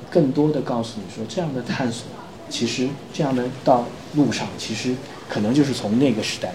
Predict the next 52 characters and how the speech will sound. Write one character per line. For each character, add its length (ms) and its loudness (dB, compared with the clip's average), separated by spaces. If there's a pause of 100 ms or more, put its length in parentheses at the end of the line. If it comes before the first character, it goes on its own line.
对 80 -10
吧？ 180 -8
这 120 -2
个 60 2
时 120 -2
代 80 8
之 100 4
前， 220 0
可 60 -4
能 120 -2 (400)
大 80 6
家 120 8
只 180 0
是 100 -2
在 160 6
自 160 -2
己 200 -8 (100)
的 160 -4 (260)
一 100 4
亩 140 4
三 220 0
分 160 0
地 140 4
里 60 2
面 300 -8
去 140 -4
做 220 -4
探 180 -6
索， 140 -10 (100)
但 100 -2
是 160 -2 (480)
到 120 6
五 120 2
十 100 -4
年 120 0
代 100 2
之 180 -2
后， 260 0 (440)
美 140 0
国 220 0
之 160 0
所 180 0
以 140 2
它 160 -4
有 60 -4 (100)
这 100 -2
么 80 0
强 260 -6
的 100 0
流 180 -4
动 160 0
性， 200 -4